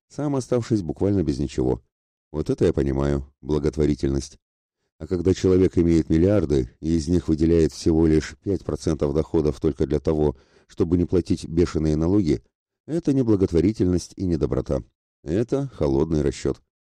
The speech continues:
Такой разумный поступает подобным образом именно из-за того, что не хочет платить повышенные налоги из своих доходов. Ну вы просто подсчитайте.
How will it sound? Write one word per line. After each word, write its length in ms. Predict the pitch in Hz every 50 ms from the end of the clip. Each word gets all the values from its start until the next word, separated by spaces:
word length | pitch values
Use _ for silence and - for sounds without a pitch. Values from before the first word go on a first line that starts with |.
| _ _ _ _ _ _ _ _ -
Такой 280 | 82 - - 139 147
разумный 440 | 139 135 117 117 143 151 143 139 135
поступает 560 | - 113 101 - - - - 123 123 120 110
подобным 460 | - 107 98 104 98 95 95 92 98
образом 440 | 113 110 101 92 85 73 80 78 78 -
именно 420 | - 90 90 92 90 87 85 85
из-за 180 | 82 73 85 82
того, 400 | - 98 101 110 117 113 110 - _ _ _ _ _
что 220 | - - - 151
не 100 | 156 151
хочет 380 | 147 - 123 98 - 92 80 -
платить 300 | - 85 - 90 78 -
повышенные 560 | 82 80 78 80 76 - - 71 73 71 67
налоги 500 | 71 73 80 101 117 110 110 113 107 101 -
из 140 | 107 107 -
своих 360 | - - 87 78 78 76 67
доходов. 440 | 69 - - 65 58 60 57 - _ _ _ _ _ _ _ _ _ _ _ _ -
Ну 100 | 110 113
вы 100 | 135 131
просто 320 | - 147 127 - - 123
подсчитайте. 680 | - 123 110 - - 120 - 76 67 - - - -